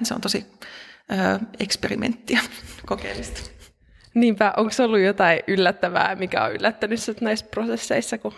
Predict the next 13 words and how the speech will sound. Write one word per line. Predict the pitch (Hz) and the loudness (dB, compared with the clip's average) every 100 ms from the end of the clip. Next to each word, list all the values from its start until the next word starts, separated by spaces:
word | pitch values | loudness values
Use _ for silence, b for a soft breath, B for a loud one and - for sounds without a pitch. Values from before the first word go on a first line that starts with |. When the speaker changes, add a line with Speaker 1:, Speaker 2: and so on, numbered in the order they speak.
| - | -6
Speaker 2:
ei | 185 | -2
välttämättä | 180 185 - - | -2 -4 -8 -6
tiedä, | - - 196 | -2 0 0
että | 208 | 2
mitä | 220 214 | 2 2
tulee | 190 123 98 | 2 2 0
tapahtumaan, | - - 220 - 233 233 | 0 -2 -2 -2 -2 -2
kun | 226 220 | 0 -2
ottaa | - - 226 - B B B B B | 0 -2 -2 -4 B B B B B
vaan | 196 196 | 2 2
maasta | 196 190 - | 2 0 0
raaka-aineita | - - - - - - 233 226 254 - | 2 2 2 0 0 0 0 0 -4 -4
suoraan? | - - 220 233 247 | -2 0 2 2 0